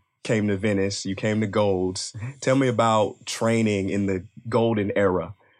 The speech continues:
Speaker 1: What was that like, and, and what, how, how is that different from it is today,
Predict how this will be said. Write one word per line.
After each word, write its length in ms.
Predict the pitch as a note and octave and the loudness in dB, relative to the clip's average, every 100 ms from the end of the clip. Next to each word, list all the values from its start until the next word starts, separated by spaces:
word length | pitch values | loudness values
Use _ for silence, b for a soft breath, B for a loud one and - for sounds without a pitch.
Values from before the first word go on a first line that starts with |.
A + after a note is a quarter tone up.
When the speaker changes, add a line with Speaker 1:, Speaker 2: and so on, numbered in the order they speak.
| - | -4
Speaker 1:
What 160 | A#2 B2+ | 2 4
was 160 | B2 A#2+ | 4 4
that 160 | A2+ | 4
like, 400 | A2 A2+ A#2 A2+ - | 4 2 2 -2 -2
and, 240 | G#2+ G#2+ | 2 2
and 180 | A2 G#2+ | 2 2
what, 200 | A#2+ C3 - | 2 2 0
how, 320 | C3+ C#3+ C#3 | 2 2 0
how 260 | G#2+ C3+ D3+ | 2 2 2
is 100 | A#2+ | 2
that 240 | B2+ G#2 G2 | 2 0 2
different 460 | C3 B2+ G#2+ G2 | 0 2 0 0
from 220 | - A#2 A2 | 0 2 2
it 80 | G#2+ | 2
is 220 | G#2 G2+ | 0 -2
today, 420 | A2+ G2 F2+ | 0 2 0